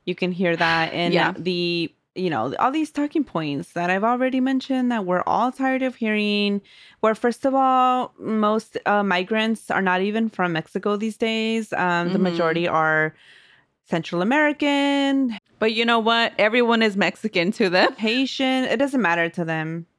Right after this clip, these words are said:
Speaker 1: Yeah, exactly. It doesn't matter to them. Um, so then they'll say, you know, these same talking points, these same old, tired talking points that we heard in nineteen hundred about how they're
Speaker 2: Yeah.
Speaker 1: having anger babies, about how they're all thieves, they're all rapists, they're all,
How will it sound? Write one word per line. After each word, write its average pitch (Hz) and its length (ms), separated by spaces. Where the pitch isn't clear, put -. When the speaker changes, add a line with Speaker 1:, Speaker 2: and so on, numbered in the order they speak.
Speaker 1:
Yeah, 165 420
exactly. 185 500
It 196 40
doesn't 214 260
matter 156 240
to 156 160
them. 151 320
Um, 202 240
so 220 180
then 208 200
they'll 202 160
say, 202 340
you 208 100
know, 226 140
these 269 180
same 370 320
talking 339 400
points, 170 460
these 233 160
same 285 500
old, 233 440
tired 226 580
talking 254 340
points 175 300
that 202 100
we 240 100
heard 240 300
in 190 140
nineteen 247 340
hundred 220 420
about 220 440
how 254 120
they're 240 140
Speaker 2:
Yeah. 208 60
Speaker 1:
having 254 280
anger 240 320
babies, 202 680
about 220 380
how 240 320
they're 214 160
all 247 300
thieves, 214 560
they're 180 160
all 240 180
rapists, 190 800
they're 175 160
all, 233 380